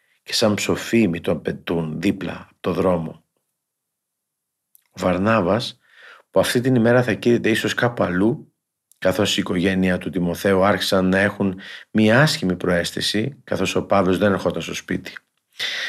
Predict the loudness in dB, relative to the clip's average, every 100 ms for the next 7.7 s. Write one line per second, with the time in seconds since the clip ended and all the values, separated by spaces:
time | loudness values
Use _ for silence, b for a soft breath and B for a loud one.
0 | B B B _ _ _ -8 -4 4 6
1 | 8 8 6 4 4 4 2 -2 -14 _
2 | _ _ _ -10 -8 -10 -6 0 2 2
3 | 0 0 2 2 -2 0 2 2 4 2
4 | 2 0 0 0 2 0 0 0 0 0
5 | -2 -2 -2 -4 -12 -20 _ _ -18 B
6 | B B B 2 4 4 2 0 -2 2
7 | 6 8 6 4 4 0 -10